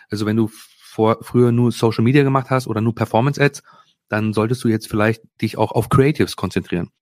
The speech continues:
Oder wenn du vorher Amazon Ads nur gemacht hast, vielleicht solltest du dich auch auf das organische Amazon konzentrieren. Also innerhalb jeden Kanals, glaube ich, hast du schon einen gewissen Spielraum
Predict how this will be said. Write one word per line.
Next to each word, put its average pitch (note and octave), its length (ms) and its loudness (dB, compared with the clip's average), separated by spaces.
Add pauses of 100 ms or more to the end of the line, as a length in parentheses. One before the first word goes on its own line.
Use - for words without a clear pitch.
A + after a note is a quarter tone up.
(140)
Oder A2 300 2
wenn G#2+ 120 2
du A2 220 4
vorher A2 440 -2
Amazon B2 580 2 (140)
Ads B2 200 -4
nur B2+ 120 0
gemacht B2 280 -2
hast, B2+ 260 -2 (300)
vielleicht G#2+ 260 -2
solltest A2 340 -2
du A2+ 40 -6
dich G#2+ 160 -8
auch G#2+ 120 -4
auf - 80 -14
das - 140 -4
organische A#2 600 0
Amazon F2+ 380 -4
konzentrieren. F#2 500 -6
Also G#2+ 260 4 (320)
innerhalb C3+ 480 4
jeden C#3 240 2
Kanals, A#2 580 2
glaube A2+ 300 2
ich, A2+ 180 -2 (680)
hast - 280 -4
du A#2+ 60 2
schon A#2+ 500 0 (640)
einen A2 60 -4
gewissen A2 240 0
Spielraum F#2+ 500 0